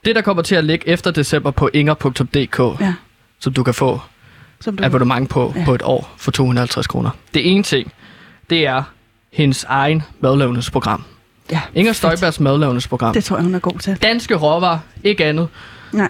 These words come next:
Speaker 1: Det bliver gris, kartofler og sukkerroer.
Speaker 2: Ja.
Speaker 1: Og så bliver der ikke lavet med
Speaker 2: Nej.
Speaker 1: andet mad.
Speaker 2: Nej. Spændende.
Speaker 1: Det bliver rigtig, rigtig
Speaker 2: Ja,
Speaker 1: spændende.
Speaker 2: helt
Speaker 1: Den
Speaker 2: nyt.
Speaker 1: anden ting.
Speaker 2: Overraskende.
Speaker 1: Det bliver en retssagsdrama om Inger Støjberg.
Speaker 2: En hvad?
Speaker 1: Et retssagsdrama.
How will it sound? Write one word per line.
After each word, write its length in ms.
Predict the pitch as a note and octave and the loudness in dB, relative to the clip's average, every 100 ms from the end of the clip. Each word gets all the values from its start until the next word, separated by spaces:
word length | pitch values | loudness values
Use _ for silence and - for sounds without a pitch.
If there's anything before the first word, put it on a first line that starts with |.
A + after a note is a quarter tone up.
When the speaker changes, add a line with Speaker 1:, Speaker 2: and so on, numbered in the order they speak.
| - | 0
Speaker 1:
Det 120 | F3 | 0
bliver 180 | F3+ D#3+ | 2 2
gris, 500 | - B3+ G#3 - - - - - | 0 -2 -2 -8 -16 -20 -20 -4
kartofler 520 | F3+ E3 E3+ F3+ G3 D#3+ - _ - | -2 2 2 2 -2 -4 -8 _ -6
og 80 | D3+ | -2
sukkerroer. 580 | D#3 C#3+ C#3+ B2+ C3+ - _ - | 2 2 2 2 0 -6 _ -2
Speaker 2:
Ja. 120 | G3 - - - _ - | -2 -2 -12 -20 _ -4
Speaker 1:
Og 100 | E3+ | 0
så 100 | G3+ | 2
bliver 200 | G#3+ F3+ | 2 2
der 80 | |
ikke 180 | E3 F3 | 0 2
lavet 300 | D3 D3 E3 D#3+ | 2 2 0 0
med 120 | D#3 | 0
Speaker 2:
Nej. 120 | - | 2
Speaker 1:
andet 180 | D#3+ F3+ | 2 2
mad. 180 | C#3+ C#3 - - | 2 0 -4 -6
Speaker 2:
Nej. 120 | G3 - - - - - | -8 -8 -20 -20 -20 -14
Spændende. 400 | - G#3+ G#3 G#3+ - _ - | -4 0 0 -2 -4 _ -2
Speaker 1:
Det 100 | D#3+ | 2
bliver 240 | E3 C#3 | 2 2
rigtig, 280 | D3 D3+ D#3 | 0 0 0
rigtig 220 | C#3 C3+ | 0 0
Speaker 2:
Ja, 100 | G3 | 0
Speaker 1:
spændende. 240 | C3+ B2+ C#3 | 2 0 0
Speaker 2:
helt 180 | - A#3 | 0 2
Speaker 1:
Den 80 | - | 2
Speaker 2:
nyt. 60 | F3 | 2
Speaker 1:
anden 140 | G#3+ | 0
ting. 220 | - G3 | 0 0
Speaker 2:
Overraskende. 600 | F#3+ G3+ G3+ F#3 - G3+ F#3 - _ _ - | 2 0 -2 -4 -4 -6 -6 -16 _ _ -4
Speaker 1:
Det 80 | F#3 | 0
bliver 180 | F#3+ | 2
en 120 | E3 D#3+ | 0 0
retssagsdrama 840 | G#3 - G3+ C#3 - C3+ B2+ C3 - - | -2 0 -2 -2 -2 0 2 -2 -4 0
om 200 | E3 G3 | 0 2
Inger 200 | E3+ C#3+ | 2 0
Støjberg. 480 | - B2+ C3 - F3+ | 0 0 0 2 2
Speaker 2:
En 60 | A3 | 2
hvad? 200 | A3+ D#4 - - - | 0 -2 -8 -10 -4
Speaker 1:
Et 220 | D#3+ D#3 | -2 0
retssagsdrama. 920 | E3+ - F3 B2+ - C#3 C#3+ F3+ | -2 0 -2 -2 -2 0 2 2